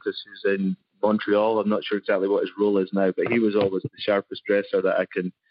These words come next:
I can remember coming up against or seeing around the place. Um, but yeah, I think, I think Anthony Pulis does it, does a good job, and,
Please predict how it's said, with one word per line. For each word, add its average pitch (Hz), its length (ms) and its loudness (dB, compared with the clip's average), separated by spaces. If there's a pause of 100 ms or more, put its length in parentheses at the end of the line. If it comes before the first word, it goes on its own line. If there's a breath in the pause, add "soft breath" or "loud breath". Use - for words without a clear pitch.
(240)
I 101 100 0
can 104 160 -2
remember 107 380 2
coming 104 320 0
up 104 160 -2
against 101 360 -2
or 92 100 0
seeing 101 480 0 (100)
around 101 320 2
the 101 80 0
place. 104 320 0 (520 soft breath)
Um, 104 520 0 (140)
but 139 140 2
yeah, 202 180 2
I 127 60 -4
think, 170 280 -4
I 117 220 -2
think 156 240 -2
Anthony 120 300 -2
Pulis 135 400 2
does 120 160 0
it, 127 260 0
does 117 180 0
a 117 60 0
good 117 260 -2
job, 120 360 0
and, 101 200 0